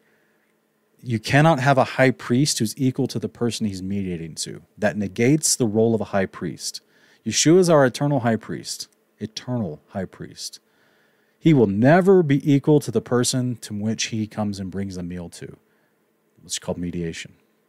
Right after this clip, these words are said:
Never. So when you engage in these Trinitarian arguments, what, what I found that works very effectively is to not fall into,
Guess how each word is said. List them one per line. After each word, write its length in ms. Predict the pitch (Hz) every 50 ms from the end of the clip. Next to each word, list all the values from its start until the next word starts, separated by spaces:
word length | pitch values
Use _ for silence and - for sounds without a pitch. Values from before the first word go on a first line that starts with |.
| _ _ _ _ _ _ _ _ _ _ _ _ _ -
Never. 520 | 98 101 104 104 92 85 76 - - - _ _ _ _ _ _ _ _ _ _ _ _ _ _ _ _ _ _ _ _ _ _ _ _ _ _ _ _ _ _ _ _ _ _ _ _ _ _ _ _ _
So 340 | - - 131 117 104 90 - _ _ _ _ _ _
when 140 | - 131 113
you 140 | 110 113 110
engage 400 | 107 101 117 135 156 170 165 143
in 80 | 151
these 220 | 143 139 123 117 110
Trinitarian 520 | - - - 135 123 110 - 120 113 110
arguments, 540 | 110 107 107 95 95 92 87 - - - - _ _ _ _ _ _ _ _ _ _ _ _
what, 340 | - 107 107 101 101 - - - 131
what 160 | 107 110 110
I 140 | 120 135 147
found 260 | - - 139 131 127
that 80 | 120
works 220 | 107 110 110 - -
very 240 | - 120 127 135 135
effectively 560 | - - 123 113 107 - 90 80 85 80 76
is 120 | 80 - -
to 100 | - 92
not 400 | 92 98 104 117 127 131 - - - - _ _ _ _
fall 380 | - - - 127 117 120 117 117
into, 580 | 117 117 110 - - 110 104 104 101 98 95